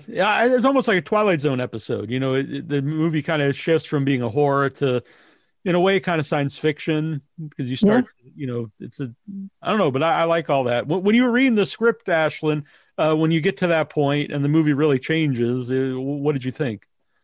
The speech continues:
Speaker 2: Oh, I had to, I, I actually had to, like, flip back 'cause I was like,
Speaker 1: Make
Speaker 2: "Am I
Speaker 1: sure
Speaker 2: reading
Speaker 1: you
Speaker 2: that
Speaker 1: get, you
Speaker 2: correctly?"
Speaker 1: <laughs> right, yeah.
Speaker 2: Yeah, I was like, "Wait, what?" 'Cause I was like, it, I didn't see that coming,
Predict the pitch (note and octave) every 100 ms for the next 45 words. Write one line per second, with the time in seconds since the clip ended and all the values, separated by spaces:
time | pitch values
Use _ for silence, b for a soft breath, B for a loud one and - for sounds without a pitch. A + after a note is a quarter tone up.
0 | B B B B - E4 C4 A#3+ B3 D4
1 | C#4+ - B3+ C#4 C4 A#3+ C#4 D#4 - D#4
2 | C4 A#3+ G#3 _ B3+ B3 G3 - A#3 -
3 | - - _ - A#3+ A#3 A#3+ G3 G4+ A#4+
4 | C4+ D#4 F4+ C5+ E4+ E4+ E4 - F#4 C#4+
5 | F#3+ E3 - D3+ C#3+ C3 - - _ _
6 | _ D4 F4 A#3 B B C4 C#4 C#4 D4+
7 | C4 - - - F4 G3+ C4+ - - -
8 | _ _ _ B3+ C4+ B3+ - B3 A#3+ A#3+
9 | A3+ G3+ - _ _ _ _ _ _ _
10 | _ - C5+ - _ _ _ _ _ _
11 | - - C4 E4+ F4 B3 - C#4 B3+ G#3
12 | - - - G#3 F3 - -